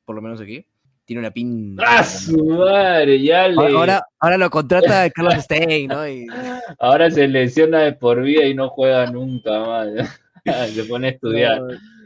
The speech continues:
Speaker 2: No
Speaker 1: lo
Speaker 2: seas
Speaker 1: voy a
Speaker 2: malo. <laughs> No seas malo. No,
Speaker 1: Pero
Speaker 2: hay
Speaker 1: no
Speaker 2: que verlo con paciencia, hay que verlo con pa-, yo
Speaker 1: ¿Sí?
Speaker 2: tengo
Speaker 1: ¿Con
Speaker 2: mucho, mucho,
Speaker 1: paciencia? ¿Qué tanta paciencia les pondrías?
Speaker 2: muchos, muchos comentarios de que hay que darle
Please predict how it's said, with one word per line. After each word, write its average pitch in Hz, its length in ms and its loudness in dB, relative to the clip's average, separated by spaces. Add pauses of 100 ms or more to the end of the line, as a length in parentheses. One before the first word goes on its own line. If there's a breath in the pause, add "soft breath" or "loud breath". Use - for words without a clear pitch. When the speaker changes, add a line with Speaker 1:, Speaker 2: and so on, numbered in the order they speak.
(160)
Speaker 2:
No 117 100 -8
Speaker 1:
lo 120 40 -2
Speaker 2:
seas 139 280 2
Speaker 1:
voy 127 100 -6
a - 20 -2
Speaker 2:
malo. 135 720 2
<laughs> - 800 -14 (380)
No 104 140 -8
seas 110 260 -8
malo. 110 240 -4
No, 175 120 4
Speaker 1:
Pero 220 120 6
Speaker 2:
hay 233 80 4
Speaker 1:
no 240 80 -2
Speaker 2:
que 254 60 2
verlo 240 180 4
con 254 140 -2
paciencia, 175 680 -2
hay 160 60 -2
que 202 80 -2
verlo 202 200 -2
con 190 80 -6
pa-, 170 80 0 (360)
yo 190 280 4
Speaker 1:
¿Sí? 254 260 -2
Speaker 2:
tengo 508 240 2
Speaker 1:
¿Con 226 120 2
Speaker 2:
mucho, 190 180 -6
mucho, 190 140 -6
Speaker 1:
paciencia? 262 460 -8 (480)
¿Qué 415 120 -8
tanta 466 260 -6
paciencia 247 380 -6
les 202 100 -10
pondrías? 135 720 -14
Speaker 2:
muchos, 175 420 -2
muchos 190 300 -6
comentarios 170 540 0
de 165 160 -2
que 107 580 0 (100)
hay 147 120 -2
que 165 80 0
darle 160 400 0